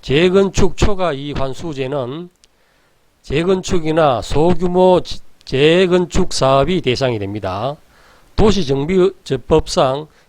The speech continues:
재개발 및 주거환경정비사업은 해당하지 않습니다. 이십일 년 일월 일 일부터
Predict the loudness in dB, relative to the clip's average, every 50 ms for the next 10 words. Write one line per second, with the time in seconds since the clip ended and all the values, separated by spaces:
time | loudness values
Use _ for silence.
0 | _ _ -4 -2 0 0 0 0 2 2 4 4 2 2 0 0 0 -2 -2 -4
1 | -8 _ _ _ _ _ -6 -6 -2 0 0 2 2 0 0 -2 -2 -2 -2 -2
2 | -2 -2 -4 -6 -6 -6 -6 -6 -2 0 0 0 0 0 -4 -4 -6 -4 -4 -4
3 | -4 -2 -4 -6 -8 -8 -8 -8 -8 -8 -8 -12 -12 -16 -20 _ _ _ _ _
4 | _ _ _ _ _ _ _ _ _ -6 -4 -4 -4 -2 0 0 2 4 4 4
5 | 4 4 2 0 0 2 2 2 2 0 -2 -6 -8 -4 -2 -2 0 2 0 0
6 | 0 0 0 0 2 2 2 0 -4